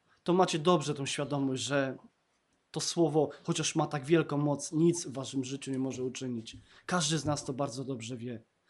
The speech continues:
A więc jaki wniosek z tego krótkiego doświadczenia, z tej krótkiej myśli?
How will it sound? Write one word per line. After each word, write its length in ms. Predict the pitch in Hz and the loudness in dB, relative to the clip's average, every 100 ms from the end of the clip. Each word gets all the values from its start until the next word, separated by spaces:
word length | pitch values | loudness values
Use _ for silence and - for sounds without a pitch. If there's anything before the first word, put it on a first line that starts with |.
| - - | -14 0
A 60 | 175 | 6
więc 180 | 220 220 | 8 6
jaki 220 | 262 240 | 4 4
wniosek 480 | 190 247 240 160 - | 6 6 6 4 0
z 60 | |
tego 260 | 185 180 175 | 4 6 6
krótkiego 460 | - 190 - 214 214 | 4 -4 -2 0 2
doświadczenia, 760 | 190 - 180 - 202 165 113 - _ _ _ _ _ _ _ _ _ - | 0 0 -2 0 2 2 0 -8 _ _ _ _ _ _ _ _ _ -2
z 100 | - | 2
tej 140 | 170 | 4
krótkiej 340 | 208 190 202 | 2 -2 2
myśli? 480 | 180 185 170 - 104 | 6 6 4 -2 -10